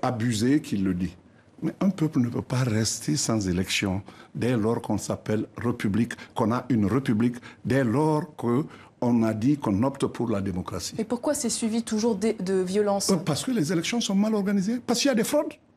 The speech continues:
Speaker 1: Il faut faire des élections transparentes. Personne n'aura le droit, n'est-ce pas, de faire des violences. C'est aussi simple que ça. Si les élections sont transparentes, l'électeur sait que son nom existe sur la liste électorale,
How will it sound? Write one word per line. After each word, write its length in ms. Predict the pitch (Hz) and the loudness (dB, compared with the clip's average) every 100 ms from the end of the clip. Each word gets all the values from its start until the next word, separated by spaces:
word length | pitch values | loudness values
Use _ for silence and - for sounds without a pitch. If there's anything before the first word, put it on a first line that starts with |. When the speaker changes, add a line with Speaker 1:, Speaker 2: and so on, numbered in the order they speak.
| - | 0
Speaker 1:
Il 80 | 311 | 0
faut 120 | 381 | 2
faire 160 | 294 233 | 0 -2
des 180 | 208 214 | 0 -2
élections 260 | 220 226 | -2 -2
transparentes. 560 | 226 165 - 269 349 220 - - | -2 -4 -2 -2 -2 -4 -6 -2
Personne 480 | 330 330 - 370 311 | -2 0 -2 0 2
n'aura 240 | 202 247 | 2 2
le 140 | 202 175 | 0 -2
droit, 320 | 226 415 - - - - - | 0 -2 -4 -10 -20 -10 0
n'est-ce 220 | 170 156 | 2 2
pas, 280 | 240 277 - _ - | 0 -4 -6 _ -2
de 100 | 156 | 0
faire 180 | 170 | 2
des 80 | 135 | 2
violences. 440 | 120 403 453 - - - - _ | 0 0 -2 -2 -4 -8 -20 _
C'est 140 | - | 0
aussi 220 | 269 240 311 | 2 2 -2
simple 260 | 349 302 | 0 -2
que 100 | 175 | -2
ça. 260 | 139 92 - _ - - - | -4 -4 -8 _ -20 -20 -6
Si 200 | - 359 | -2 0
les 180 | 285 220 | 2 2
élections 280 | 202 196 214 | 0 0 -2
sont 160 | - 131 | -2 -2
transparentes, 580 | 120 104 - 87 - - - - - | -4 -2 -2 -4 -8 -18 -20 -10 0
l'électeur 440 | 247 269 269 262 - | 2 2 0 -4 -4
sait 440 | - 240 160 - - _ | -2 -2 -2 -6 -20 _
que 120 | - 190 | -2 0
son 220 | - 151 | 2 2
nom 280 | 165 254 277 | 2 0 0
existe 300 | 175 160 170 | 0 0 0
sur 120 | 131 | 0
la 120 | 123 | 0
liste 320 | 113 196 - 135 | 0 0 -2 -2
électorale, 360 | 107 - 92 | -2 0 -4